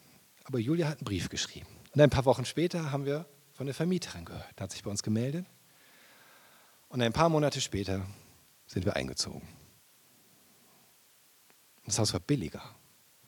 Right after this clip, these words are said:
als das, was ich mir angeschaut hatte. Und es lag hundertprozentig, und es liegt immer noch,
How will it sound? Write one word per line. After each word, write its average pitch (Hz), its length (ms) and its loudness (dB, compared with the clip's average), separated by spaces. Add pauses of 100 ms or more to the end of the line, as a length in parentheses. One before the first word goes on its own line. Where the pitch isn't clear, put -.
(360)
als - 200 -4
das, 92 200 0
was - 140 -4
ich - 180 -8
mir 78 140 -6
angeschaut - 460 -10
hatte. - 180 -16 (640)
Und 92 100 -6
es - 160 -4
lag 87 220 -6 (220)
hundertprozentig, 131 920 0
und - 60 -12
es - 120 -12
liegt - 180 -4
immer 110 180 0
noch, 73 180 -6